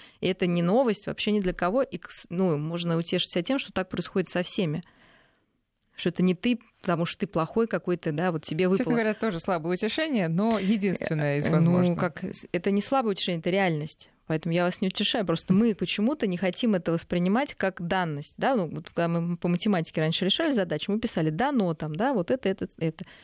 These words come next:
Speaker 1: И здесь нам это дано, просто это вдано. А дальше есть решение, что я буду с этим делать. Вот иногда действительно не хватает сил, иногда действительно люди, ну, как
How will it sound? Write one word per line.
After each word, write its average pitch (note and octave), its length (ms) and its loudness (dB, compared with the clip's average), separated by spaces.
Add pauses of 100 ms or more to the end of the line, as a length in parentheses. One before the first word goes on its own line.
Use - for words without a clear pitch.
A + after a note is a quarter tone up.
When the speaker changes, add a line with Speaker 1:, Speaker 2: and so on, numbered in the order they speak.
(180)
Speaker 1:
И F3+ 80 4
здесь A3 260 2
нам F3 160 2
это F#3+ 180 -2
дано, F#3+ 420 2
просто F#3 400 -2
это B3 140 0
вдано. F3 440 0
А D3 80 -2
дальше A3+ 320 0
есть A3 180 -2
решение, F#3 640 -2 (240)
что - 200 -4
я B3 40 -2
буду G#3 240 -2
с - 100 -6
этим F#3 280 -2
делать. D#3 380 -2 (1600)
Вот D#3+ 260 0
иногда F3+ 300 2
действительно A#3+ 440 -2
не F#3+ 140 0
хватает G3 460 0
сил, E3 260 -2
иногда E3 300 0
действительно A3+ 400 0
люди, F#3 540 0
ну, F3 260 -6
как - 320 -4